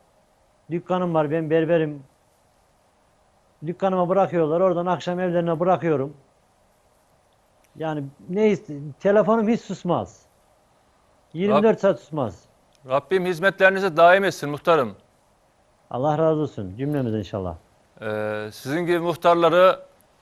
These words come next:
Speaker 2: böyle, e, Rabbim başımızdan eksik eyle-, eylemesin.
Speaker 1: İnşallah.
Speaker 2: Bize,
Speaker 1: Evet.
Speaker 2: e, bir gününüzü anlatabilir misiniz? Yani, e, en yoğun bir gününüzü anlatabilir misiniz?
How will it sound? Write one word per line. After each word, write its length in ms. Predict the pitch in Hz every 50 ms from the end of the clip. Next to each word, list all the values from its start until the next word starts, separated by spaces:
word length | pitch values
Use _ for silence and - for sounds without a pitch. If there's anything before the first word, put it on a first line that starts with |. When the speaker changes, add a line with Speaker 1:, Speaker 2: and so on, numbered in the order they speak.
| _ _ _ _ -
Speaker 2:
böyle, 300 | 120 131 139 147 151 156 156
e, 240 | 147 - - 113 120 120 120 123 120 120 120 120 117 110 - - - -
Rabbim 320 | 135 139 - - 156 156
başımızdan 420 | 151 147 - 165 165 160 156 170 165
eksik 300 | 156 147 - - 135 170
eyle-, 260 | 170 175 170 165 - - 143
eylemesin. 520 | 151 156 170 170 156 135 - - 110 101 101 - _ _ _ _ _ _ _ _ _ _ -
Speaker 1:
İnşallah. 520 | 143 143 131 - - 113 101 95 92 82 80 - _ _ _ _ -
Speaker 2:
Bize, 380 | 175 175 160 214 220 226 214 185
Speaker 1:
Evet. 140 | 165 143 147
Speaker 2:
e, 300 | 156 156 156 156 156 156 151 - _ -
bir 60 | 240 226
gününüzü 400 | 220 226 214 208 202 190 180 208
anlatabilir 480 | 196 190 190 180 - 196 185 196 202
misiniz? 480 | 190 147 - - 135 131 120 - - -
Yani, 380 | 156 160 165 160 156 139 123 - _ _ _ _ _ _ _ -
e, 100 | 127 127 127 127 123 123 -
en 140 | - 190 226
yoğun 360 | 233 226 208 202 208 202 196
bir 60 | 190 202
gününüzü 360 | 180 196 190 185 180 160 190
anlatabilir 480 | 185 180 180 - - 180 180 202 220
misiniz? 520 | 190 151 - - 120 110 101 - - -